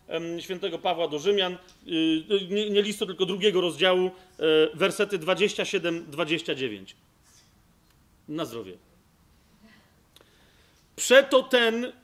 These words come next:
który cieleśnie jest nieobrzezany, a wypełnia zakon, będzie sądził ciebie,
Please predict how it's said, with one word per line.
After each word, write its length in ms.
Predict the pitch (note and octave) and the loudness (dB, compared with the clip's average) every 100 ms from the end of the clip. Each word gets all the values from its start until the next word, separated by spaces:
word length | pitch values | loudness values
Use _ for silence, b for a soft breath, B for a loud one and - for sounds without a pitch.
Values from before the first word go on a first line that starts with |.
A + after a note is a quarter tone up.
| _ | _
który 360 | - - A3+ A3+ | -8 -2 0 0
cieleśnie 720 | - A#3 A3 A#3 A3+ A#3 A#3 | 2 4 6 4 2 0 2
jest 260 | G#3+ G#3 | 2 0
nieobrzezany, 1040 | E3 G3 - A3 D#3 G3+ F#3 E3 D#3 G3+ A#3+ - _ | 0 2 4 2 2 2 2 0 0 -2 -6 -14 _
a 140 | E3+ D#3+ | 0 2
wypełnia 600 | F3+ G3+ A#3+ A#3+ A#3 F#3+ | 2 4 2 2 -2 0
zakon, 600 | F#3 D#3 G3+ A#3+ C#4 C4+ b b b b | 0 0 -2 -6 -8 -14 b b b b
będzie 380 | C3+ G#3+ B3+ A3 | 2 2 4 2
sądził 520 | A3+ B3+ A#3+ F3+ F#3 | 2 -2 -2 -2 -4
ciebie, 560 | D#3+ C4+ A#3 C#3 C#3+ | 0 2 4 4 2